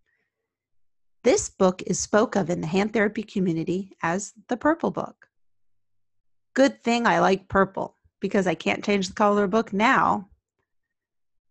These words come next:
When this book was first published, writing a medical book was a grueling and arduous process. My partners and I submitted our hand therapy book proposal to all of the medical publishers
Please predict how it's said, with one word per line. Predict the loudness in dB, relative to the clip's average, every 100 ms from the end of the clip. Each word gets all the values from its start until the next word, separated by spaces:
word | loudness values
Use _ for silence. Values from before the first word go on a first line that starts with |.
| _ _ _ _
When | 0 0 0
this | 0 2 2 0
book | -2 2 2 -2 -14 _
was | -6 -6
first | -2 -2 -2 -8 -20 _ -4
published, | -2 0 -2 -6 -10 -8
writing | 0 2 4 4
a |
medical | 4 2 2 0
book | 0 0 -2 -2
was | -4
a | -2
grueling | -6 -2 -2 -2 -4 -6
and | -4 -2
arduous | 0 0 -2 -6
process. | -6 -6 -4 -8 -14 -14 -18 -20 _ _ _ _ _ _ _
My | -2 0
partners | 2 0 2 0 2
and | 0
I | 2 2 0
submitted | -2 -4 -2 -2 0
our | 0
hand | 0 -2 -4
therapy | -2 -4 -4 -6
book | -4 -6
proposal | -6 -2 -2 0 -4 -8 -10 -20 _
to | -8 -6 -6 -2
all | 2 4 2 0 -12 _ _
of | -2
the | 0
medical | 0 0 -2 -4
publishers | -4 -4 -4 -6 -8 -8 -10